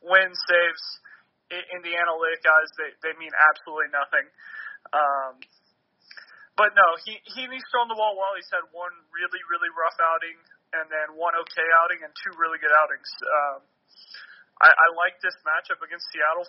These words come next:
for him. Seattle's really taken advantage of some bad competition. They, they beat up on Baltimore, and I think they beat up on Minnesota. So they really haven't beat up on anybody,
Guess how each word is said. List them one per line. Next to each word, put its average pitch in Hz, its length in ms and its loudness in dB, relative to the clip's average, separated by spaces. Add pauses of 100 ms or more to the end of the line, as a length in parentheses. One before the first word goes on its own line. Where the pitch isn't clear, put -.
for 185 240 2
him. 180 80 -8
Seattle's 165 580 -2 (540)
really 220 480 0
taken 202 260 -2
advantage 180 540 -4 (180)
of 170 300 0 (560)
some 170 260 -6
bad 165 320 8
competition. 202 800 -10 (640)
They, 160 80 -2 (180)
they 165 160 -8
beat 170 140 -10
up 170 160 0 (100)
on 156 300 -2 (160)
Baltimore, 175 720 -4
and 151 80 -4
I 151 80 -8
think 180 160 -18
they 160 160 -8
beat 165 160 -6
up - 100 -10
on 156 140 -4
Minnesota. 151 640 -6 (320)
So - 100 2
they 208 120 6
really 262 260 2
haven't 202 240 -4
beat 196 160 -8
up 202 80 -8
on 175 160 -4
anybody, 180 320 -4